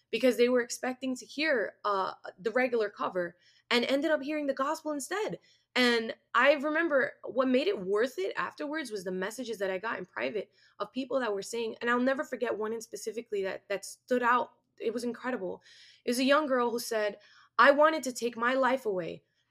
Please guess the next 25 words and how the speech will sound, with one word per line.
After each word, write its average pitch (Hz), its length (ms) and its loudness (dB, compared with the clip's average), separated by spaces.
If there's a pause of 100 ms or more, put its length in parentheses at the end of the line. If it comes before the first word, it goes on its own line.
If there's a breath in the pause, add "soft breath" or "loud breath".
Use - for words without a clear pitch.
(100)
And 233 180 4
then 233 200 0
I 254 240 8
heard 254 340 2
this 240 220 0
song, 214 420 -2
which 220 240 -2
literally 320 680 0
word 254 380 2
for 302 160 -2
word 233 340 2
was 196 160 -6
what 208 180 -2
I 214 100 -2
was 202 140 -6
feeling. 202 640 -4 (760)
And 233 160 6
I, 220 200 2 (180)
and 226 160 2
I 220 80 2
just 220 220 -4
decided, 226 460 0
you 214 60 -2
know 214 120 0
what? 226 240 -2